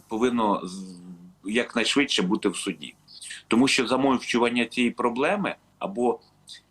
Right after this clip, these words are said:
е, зупинка цього слідства, зупинка покарання за ці дії, ну, воно може привести до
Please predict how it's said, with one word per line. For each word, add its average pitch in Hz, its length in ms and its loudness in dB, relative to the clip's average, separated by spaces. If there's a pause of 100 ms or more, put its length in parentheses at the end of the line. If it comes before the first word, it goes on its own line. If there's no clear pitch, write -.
(220)
е, 87 600 -2
зупинка 123 720 0
цього 104 240 0
слідства, 98 680 -4
зупинка 120 680 -2 (600)
покарання 123 760 -2
за 98 100 -10
ці - 200 -16
дії, 73 400 -10 (340)
ну, 143 120 4
воно 139 180 4
може 127 220 2
привести 120 460 2
до 90 580 2